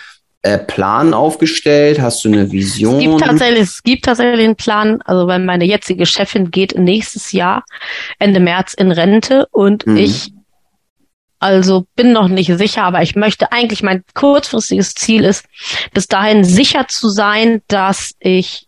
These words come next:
Speaker 2: in die Öff-, in Selbstständigkeit gehen kann. Und ich würde,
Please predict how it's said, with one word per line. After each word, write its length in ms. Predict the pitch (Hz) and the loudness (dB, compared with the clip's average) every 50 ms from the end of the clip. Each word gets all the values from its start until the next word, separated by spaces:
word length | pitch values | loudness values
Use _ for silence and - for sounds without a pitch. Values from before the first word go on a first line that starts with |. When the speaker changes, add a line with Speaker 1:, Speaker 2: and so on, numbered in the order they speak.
| _ | _
Speaker 2:
in 180 | - - 185 185 | -2 0 2 2
die 140 | 180 180 - | 2 2 0
Öff-, 180 | 190 180 - | 0 -4 -6
in 220 | - - 190 196 185 | -4 -2 0 0 2
Selbstständigkeit 800 | 175 175 175 175 - - - 175 180 165 - - 156 156 - - | 2 0 0 0 -2 -2 0 0 0 0 -2 -4 -4 -4 -2 -2
gehen 320 | - 165 214 226 262 294 | 0 2 2 2 2 0
kann. 260 | - - - 208 208 202 | -2 -4 -2 -2 -2 -2
Und 140 | - 190 | -4 -4
ich 140 | 190 185 - | -6 -4 -2
würde, 240 | 185 196 202 202 196 | 0 2 2 2 0